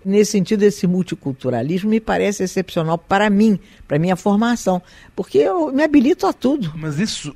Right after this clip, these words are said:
Speaker 2: já quando tinha dez anos?
Speaker 1: Eu não, eu não tinha esse pensamento, porque aí seria uma mentira.
Speaker 2: Mas já
Speaker 1: Mas,
Speaker 2: sentia
Speaker 1: mas
Speaker 2: isso?
Speaker 1: eu sentia essa atração profunda pelas coisas
Speaker 2: É o
Speaker 1: que
Speaker 2: quê?
Speaker 1: estavam
Speaker 2: Ser outro? Tentar ser outro?
Speaker 1: Tentar ser outro, mas não deixando de ser quem eu era.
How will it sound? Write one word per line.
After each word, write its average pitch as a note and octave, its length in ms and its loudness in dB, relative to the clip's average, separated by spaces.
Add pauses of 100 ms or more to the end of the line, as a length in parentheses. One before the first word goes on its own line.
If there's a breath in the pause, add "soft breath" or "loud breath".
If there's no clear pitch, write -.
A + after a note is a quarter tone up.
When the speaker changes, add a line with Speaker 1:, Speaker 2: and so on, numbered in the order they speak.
(100)
Speaker 2:
já C#3 280 0
quando D#3 280 0
tinha D3 180 2
dez C3+ 260 2
anos? D3 360 2
Speaker 1:
Eu F3 80 -4
não, - 100 -14
eu D#3+ 140 -2
não G#3 120 4
tinha A3+ 360 2
esse C4 120 -4
pensamento, D3+ 520 0
porque - 180 -6
aí D3 140 0
seria F4 240 -4
uma A#3 100 0
mentira. C#3 500 -2 (140)
Speaker 2:
Mas C#3+ 120 -8
já D3+ 100 2
Speaker 1:
Mas, G3 80 4
Speaker 2:
sentia E3+ 320 2
Speaker 1:
mas D#3 120 8
Speaker 2:
isso? F3+ 300 0
Speaker 1:
eu - 60 0
sentia C4+ 460 0
essa C4+ 180 -2
atração G#3+ 560 -2
profunda A3+ 960 0 (460 soft breath)
pelas F#3 320 2
coisas A3 440 4
Speaker 2:
É - 20 -4
o D#3+ 40 -4
Speaker 1:
que A#3 80 -4
Speaker 2:
quê? F#3 60 4
Speaker 1:
estavam F#3+ 280 2
Speaker 2:
Ser C#3 80 8
outro? F3 180 4
Tentar E3+ 380 2
ser D3 200 2
outro? D#3+ 280 0
Speaker 1:
Tentar C#3+ 340 -6
ser - 180 -4
outro, G#3 440 2
mas E3+ 240 0 (120)
não A#3 280 2
deixando A#3+ 360 0
de A3 80 -6
ser B3 200 -2
quem C#4 200 -6
eu D#4+ 140 -2
era. G3 340 0